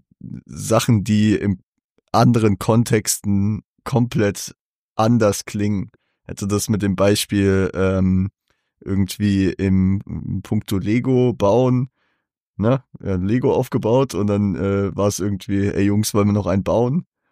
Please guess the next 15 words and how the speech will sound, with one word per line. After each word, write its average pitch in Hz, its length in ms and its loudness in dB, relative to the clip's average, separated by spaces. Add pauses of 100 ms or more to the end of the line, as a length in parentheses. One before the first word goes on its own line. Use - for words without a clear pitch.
Was, 98 400 -2
was, 104 220 -2
äh, 92 260 2
in 90 100 0
anderen 107 260 0
Kontexten 107 460 -4
natürlich, 104 440 -2
n-, 101 500 -6
anders 107 380 2
dotiert 135 380 -2
ist. 143 320 -8 (1080)
Und 110 540 0 (760)
ich - 220 -6
war 139 100 4
neulich 151 640 -2